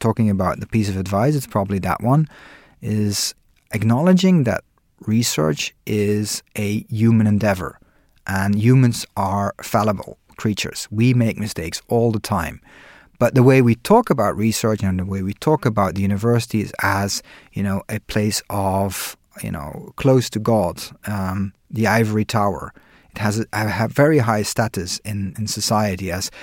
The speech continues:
you know, the conveyors of truth and how we understand the world. But to get there, we are making so many mistakes, but that's always, that's sort of forgotten in, in the storytelling about universities and about academia.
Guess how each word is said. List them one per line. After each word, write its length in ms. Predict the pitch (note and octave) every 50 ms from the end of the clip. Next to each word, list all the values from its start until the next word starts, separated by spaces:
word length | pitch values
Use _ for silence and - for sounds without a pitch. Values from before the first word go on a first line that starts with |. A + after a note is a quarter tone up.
| - - - _ _
you 80 | -
know, 140 | G#2+ G#2 G2+
the 220 | G2 G#2 G#2 G2+ -
conveyors 600 | - G#2+ G#2 F#2+ G#2+ G#2+ A2 G#2+ G2+ G2+ G2+ -
of 260 | - G2+ - - - _
truth 540 | - - - D3 C#3 A#2 - - - - - _
and 320 | - A2 G2 F#2+ G2+ G#2 - -
how 260 | - F2+ F#2+ G2+ G#2+ A2
we 140 | A2 A2
understand 500 | G#2+ G#2+ G#2 G2 - - A2 G2+ G2+ G#2
the 80 | G#2 G2+
world. 380 | A2 A2+ G#2+ D#2+ F2 F#2 - - _ _ - - - - - - - - _ _ _ _
But 220 | - B2 A#2+ A2+ - _ _ - -
to 80 | - C3
get 340 | A#2 A#2 E3+ G3 G#3 - -
there, 260 | C3+ G#2+ F2+ F2 F2+
we 160 | G#2 A#2 B2+
are 60 | B2
making 320 | B2+ C3+ C3+ C3 - C3+ A#2
so 260 | - - - E3+ D#3
many 240 | D3 C#3 C3 B2+ B2
mistakes, 540 | B2 A#2 - - - C3+ G2+ F2 - -
but 180 | - - A2+ A2
that's 240 | C3 C#3+ D#3 - -
always, 380 | F#3 D#3 C3+ A#2+ A2+ A2 - - C3 - -
that's 160 | C3+ C3+ -
sort 160 | - F#3 E3
of 80 | B2+ -
forgotten 600 | - B2 A2+ G#2 C3 C3 - D#3 C#3+ A2 F#2+ - _ _ -
in, 280 | A2 G#2+ G#2 A2 G2+ -
in 140 | A#2 A2 A2
the 60 | G#2+
storytelling 680 | - - C3 C3 B2+ A2+ - - G2+ C#2+ C2+ F2 - _ -
about 320 | A#2 G#2+ A2 G#2 G#2 - - -
universities 760 | A#2 G#2+ G#2+ G2 G2 A2 A#2 A2 - - A2 - G#2+ G#2 G2
and 120 | G2 G2
about 280 | F#2+ F#2 G2 G2 - -
academia. 680 | - G#2+ F2 - G2+ G#2+ A2 A2+ A#2+ G#2 D#2+ C#2 -